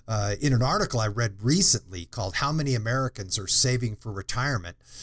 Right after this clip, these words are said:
uh, and How Many Should Be, uh, Forbes reported last year that roughly forty-five percent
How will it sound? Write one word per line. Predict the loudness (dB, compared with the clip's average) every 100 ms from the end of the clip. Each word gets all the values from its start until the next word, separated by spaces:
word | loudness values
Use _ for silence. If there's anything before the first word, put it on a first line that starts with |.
| -18 -8
uh, | -6 -2
and | 0 2
How | 2
Many | 0 2
Should | 2 2
Be, | 0 -6 -6 -20 -20 -20 -6
uh, | -4 -4
Forbes | -4 -2 2 2 2 0 -2
reported | -2 0 0
last | 0 0 0 0
year | 0 0
that | -4 -4
roughly | -2 -2 -2 -4
forty-five | -4 -4 0 0 2 0 0 0 0 -2
percent | -4 2 4 4 4 2 -2 -8